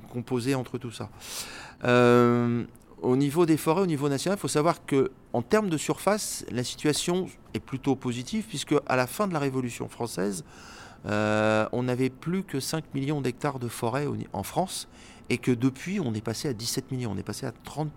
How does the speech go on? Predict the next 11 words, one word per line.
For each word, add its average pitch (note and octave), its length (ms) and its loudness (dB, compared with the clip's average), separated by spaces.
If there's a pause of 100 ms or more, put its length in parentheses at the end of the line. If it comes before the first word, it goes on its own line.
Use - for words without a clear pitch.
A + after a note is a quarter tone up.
(120)
un - 120 -2
peu C3+ 140 -4
plus D#3 120 -8
de D#3 60 -8
trente C3+ 240 0
pour - 160 -4
cent. - 200 -6 (460)
Si - 300 0
on D#3+ 100 2
prend, D#3 460 0
euh, A2+ 320 2